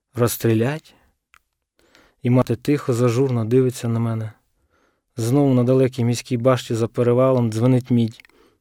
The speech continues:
То б'є годинник. Північна тьма. В шляхетний дім ледве доноситься глуха канонада. Передають і телефон.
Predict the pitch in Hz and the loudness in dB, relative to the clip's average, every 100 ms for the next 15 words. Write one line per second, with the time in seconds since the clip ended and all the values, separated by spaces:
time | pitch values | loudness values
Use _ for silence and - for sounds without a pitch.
0 | _ - 120 131 120 131 135 110 101 - | _ -2 2 4 4 4 2 0 -4 -12
1 | _ _ _ - 123 139 120 127 - 135 | _ _ _ 0 2 2 0 -6 -4 -4
2 | 120 101 _ _ - 131 127 156 147 143 | -4 -6 _ _ -6 -2 4 4 4 2
3 | 135 147 135 131 131 135 139 117 117 123 | 4 2 2 2 0 2 0 -2 -4 -4
4 | 113 123 131 123 123 123 127 107 104 104 | -4 -2 -2 -2 -2 0 0 -2 -6 -2
5 | 123 135 143 151 135 123 135 131 131 117 | 0 4 6 6 2 2 2 2 2 -2